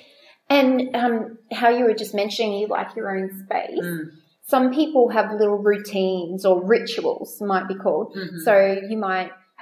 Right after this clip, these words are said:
Speaker 1: so I'm a night person,
Speaker 2: Mm.
Speaker 1: um, and I really, uh, can get much more done during the night,
Speaker 2: Yep.
Speaker 1: talking sort of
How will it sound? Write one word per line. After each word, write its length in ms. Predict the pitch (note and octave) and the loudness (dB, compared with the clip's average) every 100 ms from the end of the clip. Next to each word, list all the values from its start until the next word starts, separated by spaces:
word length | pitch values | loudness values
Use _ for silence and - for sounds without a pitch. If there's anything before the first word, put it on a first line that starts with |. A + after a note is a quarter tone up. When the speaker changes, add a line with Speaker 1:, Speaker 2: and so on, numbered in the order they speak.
| - | -2
Speaker 1:
so 140 | B3+ - | 0 2
I'm 140 | A3+ | 0
a 60 | G#3+ | 0
night 340 | F#3+ F3+ - | 0 0 -2
person, 840 | G3+ D#3+ - - - F3 D#3+ D#3 D#3 | -2 -2 -4 -8 -10 -12 -12 -12 -6
Speaker 2:
Mm. 300 | G#3 G3 F#3 F#3+ | -2 -2 -2 -4
Speaker 1:
um, 20 | G3+ G#3+ | -6 -6
and 460 | G#3 G3 F#3+ - - | -4 -4 -8 -12 -2
I 160 | G#3 G3+ | 2 2
really, 640 | G3 G3 F#3+ F3+ F#3 F#3+ - _ _ - | 0 0 0 0 -2 -8 -14 _ _ -10
uh, 60 | A3+ - - | -10 -10 -4
can 160 | A3 | 0
get 220 | G3 G3 | 2 2
much 260 | G3+ G3 - | 0 -4 -2
more 160 | G#3 F#3+ | -2 0
done 260 | F#3+ G3 | 0 -2
during 300 | G3 F#3+ F#3 | -4 -4 -4
the 60 | F#3 | -4
night, 560 | F#3+ A3+ F#3+ - G4 - | -2 -2 -2 -4 -6 -6
Speaker 2:
Yep. 420 | F3+ - - - | -8 -8 -12 0
Speaker 1:
talking 500 | G#3+ G3 G3+ G3 - | 2 4 0 -10 -14
sort 220 | - G#3 | -6 -2
of 80 | F#3+ | -2